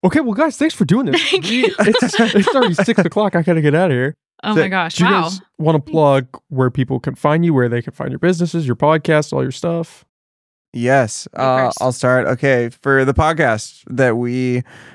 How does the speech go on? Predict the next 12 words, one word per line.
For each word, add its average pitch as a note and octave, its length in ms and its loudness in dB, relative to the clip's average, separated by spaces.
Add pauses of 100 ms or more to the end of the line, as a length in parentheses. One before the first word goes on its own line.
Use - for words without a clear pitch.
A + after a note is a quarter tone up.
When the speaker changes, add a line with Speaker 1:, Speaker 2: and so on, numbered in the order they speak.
(140)
Speaker 3:
uh, A2 320 2
do A#2+ 180 0
together, A2+ 500 0
it's A2 140 -2
called A#2 300 -2
What A#2+ 320 -2
We A#2+ 160 -2
Didn't A#2 280 -2
Learn A#2+ 380 0
in A2+ 200 -4
Business A#2 420 -2
School. D3+ 520 2